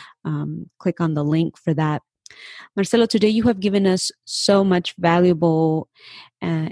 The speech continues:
insightful, and useful information. And so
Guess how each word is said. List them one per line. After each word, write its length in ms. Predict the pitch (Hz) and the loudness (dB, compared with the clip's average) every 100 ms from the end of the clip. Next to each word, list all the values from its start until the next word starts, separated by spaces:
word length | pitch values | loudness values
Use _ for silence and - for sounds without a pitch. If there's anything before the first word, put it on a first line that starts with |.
| - | -4
insightful, 1200 | 170 160 - - - 175 - - - 160 156 160 | -6 -6 -10 -6 0 0 0 -6 -4 -2 -2 -4
and 280 | - 165 165 | -6 -4 -2
useful 580 | 165 185 214 - 196 175 | 0 2 2 0 2 2
information. 1120 | 160 147 165 165 165 160 - 170 156 156 160 - - - - _ - | 2 0 0 2 2 0 -2 -2 0 -2 -8 -16 -20 -20 -20 _ -8
And 280 | 175 170 | -4 -4
so 420 | - 185 175 170 | -4 -2 0 0